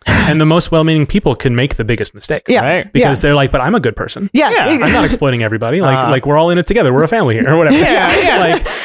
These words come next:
Speaker 1: those people can be, just make the worst, worst mistakes and then not, and then be less capable of learning from them,
Speaker 3: Mm-hmm.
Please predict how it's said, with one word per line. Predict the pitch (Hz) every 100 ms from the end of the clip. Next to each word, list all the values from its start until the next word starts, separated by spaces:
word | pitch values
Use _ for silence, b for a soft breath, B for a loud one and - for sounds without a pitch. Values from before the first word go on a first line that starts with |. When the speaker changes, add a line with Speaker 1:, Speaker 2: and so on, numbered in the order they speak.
| -
Speaker 1:
those | 196 190
people | - 196 180 170
can | 165 170
be, | 151
just | 151 156
make | 165 156 151
the | 156
worst, | 151 156 190 202 175 - -
worst | 123 -
mistakes | 117 - 117 110
and | - 180
then | 185
not, | 170 185 - _ _
and | 170 165
then | 165 170 _ _ - 143
be | 156
less | 143 147
capable | - 160 147 135 117
of |
learning | 110 143 220
from | 262 254
them, | 302 _ -
Speaker 3:
Mm-hmm. | 131 123